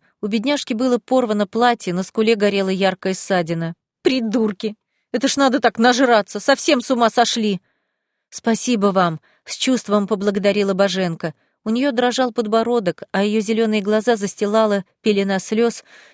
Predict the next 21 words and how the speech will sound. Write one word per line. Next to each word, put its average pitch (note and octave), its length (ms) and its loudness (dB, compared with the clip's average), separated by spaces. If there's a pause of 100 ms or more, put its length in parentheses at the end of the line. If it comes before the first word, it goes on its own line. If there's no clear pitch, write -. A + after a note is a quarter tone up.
и A3 60 2
от A3 140 2
этого A#3 240 0
они G3+ 160 2
сверкали, G3+ 500 -2
как G3 220 -4
изумруды. F3 600 -4 (680)
"Не G3+ 100 -4
расстраивайся G3+ 760 0
так, - 220 -4
рыбка!" F3+ 440 -6 (500)
Иван C4 220 0
Иванович B3 460 0
осторожно B3 520 -2
погладил A3+ 520 0
по G#3+ 100 -4
плечу G3+ 380 -4
несчастную G#3 600 -2
хозяйку G3+ 540 0
разгромленной F3+ 680 -2
таверны. D#3+ 600 -4